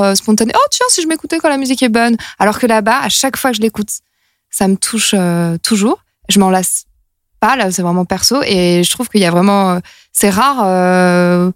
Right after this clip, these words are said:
<laughs> on dirait une vieille qui parle, en deux mille vingt et un, d'entendre des histo-, enfin, une histoire vraiment au sens, euh, écrit, quoi. Il y a vraiment un, on sent la conversation, le dialogue, le dilemme,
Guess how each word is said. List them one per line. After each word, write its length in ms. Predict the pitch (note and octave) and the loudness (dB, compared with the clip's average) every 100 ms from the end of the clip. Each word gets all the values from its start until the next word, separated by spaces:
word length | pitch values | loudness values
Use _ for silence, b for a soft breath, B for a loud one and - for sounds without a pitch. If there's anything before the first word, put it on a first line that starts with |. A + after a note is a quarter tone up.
| _ _ _ - | _ _ _ -2
<laughs> 340 | G3 - - | -2 -6 -4
on 40 | F#3+ | -2
dirait 160 | F3+ | -2
une 60 | F3+ | -2
vieille 160 | G3+ | -2
qui 120 | F#3+ - | -4 -6
parle, 180 | G#3 A3+ | -6 -2
en 120 | A3+ | -2
deux 100 | A#3 | 0
mille 160 | A#3 A3+ | 0 0
vingt 220 | A3+ A3+ | -2 -2
et 60 | |
un, 80 | A#3+ B B B B - | -2 B B B B -2
d'entendre 340 | G3 G3+ B3+ A3+ | 0 2 0 2
des 300 | G3+ G3 G#3+ | 2 0 -2
histo-, 220 | - - | -4 -6
enfin, 240 | - F#3 | -2 0
une 160 | F3 A3 | 2 4
histoire 500 | A#3+ - - C4+ A3 | 4 2 0 0 0
vraiment 320 | G3 G#3 A#3+ | -2 0 2
au 80 | A3+ | 2
sens, 320 | - A#3+ - | 0 0 -2
euh, 40 | G3 - | -2 -2
écrit, 340 | G3+ - A#3 | -4 -4 -4
quoi. 220 | - F3+ | -2 0
Il 40 | E3+ | 0
y 40 | |
a 20 | |
vraiment 340 | E3+ G3 A3 G#3 | 2 2 2 0
un, 280 | F3 E3+ E3+ B B - | -2 -4 -6 B B -2
on 100 | G3+ | 0
sent 200 | - A3+ | 2 2
la 120 | A3+ | 0
conversation, 680 | G#3+ G3 F#3+ G#3+ G3+ - G3+ | 0 -2 -2 -2 -2 0 0
le 120 | G3+ | 0
dialogue, 440 | F#3 G3 F#3+ G3+ F#3+ | 2 0 2 0 0
le 100 | F#3 | 0
dilemme, 460 | G3+ G3+ G#3 G#3 | 0 0 2 0